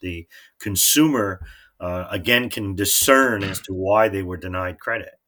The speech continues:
Um, in addition to those circulars, the C F P B also issued an advisory opinion that the law requires lenders to provide those adverse action notices to borrowers when changes are made to existing accounts. And that's often forgotten about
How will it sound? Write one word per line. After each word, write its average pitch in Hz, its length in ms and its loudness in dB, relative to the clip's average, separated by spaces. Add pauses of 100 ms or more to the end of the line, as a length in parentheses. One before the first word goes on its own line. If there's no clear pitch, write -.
(680)
Um, 92 220 -8
in 123 100 -6
addition 135 380 0
to 131 100 -4
those 104 220 -2
circulars, 120 560 0
the 98 80 -8
C 113 180 -4
F 104 140 -8
P 110 80 -8
B 101 160 -6
also 104 360 -4
issued 98 240 -8
an 90 120 -10
advisory 101 640 -2
opinion 82 420 -14
that 82 160 -12 (460)
the 90 40 -8
law 104 280 4
requires 101 640 -2
lenders 101 380 -8
to - 120 -18
provide 90 560 -6
those 92 260 -10
adverse 92 540 -8
action 92 360 -10
notices 90 480 -10
to 85 100 -20
borrowers 92 500 -6
when 85 160 -18
changes 92 400 -12
are 85 80 -16
made 87 260 -14
to 82 120 -18
existing 87 500 -10
accounts. - 480 -8 (400)
And 92 80 -10
that's 120 200 2 (100)
often 117 460 0
forgotten 95 500 -2
about 78 300 -12